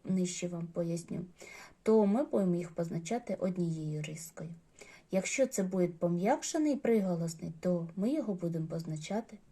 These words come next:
двома рисками. Нижче в зошиті ви побачите на зразочок, ми буде-, я ви-, буду використовувати для вас, е, слова. І під словами ми будемо робити звуковий аналіз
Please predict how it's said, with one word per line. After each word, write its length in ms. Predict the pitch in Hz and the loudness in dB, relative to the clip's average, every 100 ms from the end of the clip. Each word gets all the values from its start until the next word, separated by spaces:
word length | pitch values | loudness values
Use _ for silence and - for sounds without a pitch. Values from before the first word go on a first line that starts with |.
| - - | -18 -4
двома 300 | 180 175 160 160 | 0 0 -2 -10
рисками. 380 | - - 170 175 - - - - - - | -14 -14 -14 -14 -18 -20 -18 -16 -18 -2
Нижче 420 | 214 330 349 - | 4 4 4 2
в 80 | 190 | 2
зошиті 560 | 175 254 - 202 - 180 | 4 2 2 -4 -2 2
ви 380 | 180 254 294 262 | 4 4 4 0
побачите 800 | - 170 151 151 151 151 - 156 156 - | -2 -2 -2 -6 -8 -10 -6 -6 -6 -2
на 360 | 180 175 165 | 0 0 -2
зразочок, 680 | 160 160 156 156 294 - 208 - - - - - | -2 -2 -2 0 0 0 -6 -6 -18 -20 -20 -4
ми 240 | 185 202 175 | 0 2 2
буде-, 340 | 180 180 175 - | 2 0 -2 -4
я 260 | 180 185 175 | 0 4 4
ви-, 220 | 170 175 | 4 2
буду 300 | 185 190 175 | 2 0 0
використовувати 840 | 165 165 175 175 339 339 240 170 | -2 -2 -4 -4 0 2 2 0
для 100 | 165 | 0
вас, 360 | 175 226 - - _ _ - - - | 2 0 -2 -10 _ _ -20 -20 -4
е, 220 | 180 175 | 2 2
слова. 640 | 170 - 226 208 170 156 156 - - | 2 4 6 6 4 0 -6 -8 0
І 160 | 226 | 0
під 260 | - 196 - | 2 0 0
словами 520 | - 214 359 392 233 | 0 4 4 4 4
ми 300 | 196 202 185 - - - | 4 4 2 -2 -18 -6
будемо 680 | 208 311 330 220 196 185 180 | 2 4 6 6 6 4 2
робити 460 | - 185 185 277 175 | 2 2 4 2 0
звуковий 600 | 165 170 165 170 220 220 | -4 -4 -2 0 2 0
аналіз 600 | 170 170 170 185 185 - | 0 0 0 0 -4 -8